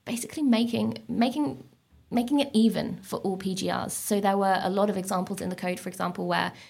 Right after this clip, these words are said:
if you were studying part-time, it was sort of unclear how specific things would work, whereas it was so clear if you were a full-time student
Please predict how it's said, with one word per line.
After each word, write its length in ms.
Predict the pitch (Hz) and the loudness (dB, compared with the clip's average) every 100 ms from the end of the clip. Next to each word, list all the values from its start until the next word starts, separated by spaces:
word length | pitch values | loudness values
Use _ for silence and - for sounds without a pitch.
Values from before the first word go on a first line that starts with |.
| - | -2
if 140 | 214 | 0
you 60 | 220 | 0
were 60 | |
studying 420 | 208 190 175 214 | 0 -2 -2 -4
part-time, 800 | 226 269 320 - 190 175 - 214 - - _ _ - | -2 2 0 0 -6 -4 -4 -6 -8 -20 _ _ -8
it 80 | 214 | -4
was 120 | 233 | -2
sort 180 | 330 359 | 0 0
of 120 | 359 | 2
unclear 480 | - 277 - 240 233 | 2 2 2 4 4
how 180 | 233 220 | 4 2
specific 480 | 214 220 214 202 - | 2 0 0 -2 -2
things 240 | 208 196 | -2 -2
would 100 | 196 | -2
work, 480 | 185 185 - - - _ _ | -2 -2 -2 -8 -18 _ _
whereas 220 | - 214 214 | 2 4 6
it 80 | |
was 180 | 233 233 | 4 2
so 400 | - - 233 220 | 0 4 6 6
clear 380 | 214 214 190 180 | 4 2 0 0
if 160 | 185 - | -2 -4
you 60 | |
were 140 | 190 185 | 0 0
a 40 | |
full-time 500 | 180 247 254 247 196 | 0 2 2 2 -2
student 500 | 196 196 180 185 180 | -2 -2 -2 -4 -6